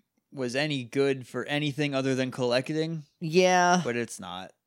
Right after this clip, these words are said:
Speaker 2: I mean, really, aren't, aren't a lot of Pokemon just good for collecting, though?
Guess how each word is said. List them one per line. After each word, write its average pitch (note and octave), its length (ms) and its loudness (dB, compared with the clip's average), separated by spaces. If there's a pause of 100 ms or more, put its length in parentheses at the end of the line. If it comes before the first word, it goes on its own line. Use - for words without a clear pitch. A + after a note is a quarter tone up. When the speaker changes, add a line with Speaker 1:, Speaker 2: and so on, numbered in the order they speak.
(320)
Speaker 2:
I D#3+ 100 2
mean, D#3 180 0
really, A2+ 420 0
aren't, G2+ 220 -6 (120)
aren't C3+ 160 -2
a A#2+ 60 0
lot A#2+ 160 2
of A#2 60 -6
Pokemon A#2+ 420 -2
just A#2 220 -4
good B2 160 0
for A#2+ 120 -4
collecting, A#2+ 480 -2
though? A#2 280 -2